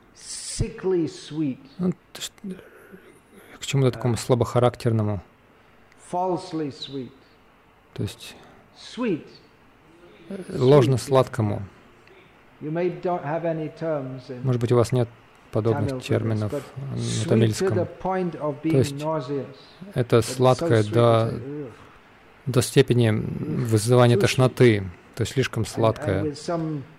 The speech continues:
Speaker 1: sweet, but with some unpleasant, other flavor, which is
Speaker 2: То есть это
Speaker 1: unpleasant.
Speaker 2: сладкое, но есть другие какие-то
Speaker 1: So,
Speaker 2: привкусы, которые
Speaker 1: hmm?
Speaker 2: неприятны.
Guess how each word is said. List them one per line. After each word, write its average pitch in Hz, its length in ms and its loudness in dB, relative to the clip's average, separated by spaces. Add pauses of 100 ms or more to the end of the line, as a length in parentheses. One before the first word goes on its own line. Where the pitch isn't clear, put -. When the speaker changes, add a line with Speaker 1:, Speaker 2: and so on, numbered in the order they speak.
(300)
Speaker 1:
sweet, 202 540 -6
but 175 180 -2
with 165 180 -2
some 151 440 -6 (1120)
unpleasant, 160 600 -4 (100)
other 180 360 -2
flavor, 160 320 -6
which 147 220 -8
is 143 120 -8 (160)
Speaker 2:
То 139 80 -2
есть 135 180 0
это 127 100 2
Speaker 1:
unpleasant. - 80 -2
Speaker 2:
сладкое, - 360 4
но 120 220 4
есть 120 220 4
другие 123 300 4
какие-то 113 300 2
Speaker 1:
So, - 200 -8
Speaker 2:
привкусы, 120 420 4
которые 113 300 4
Speaker 1:
hmm? 120 80 4
Speaker 2:
неприятны. 117 540 4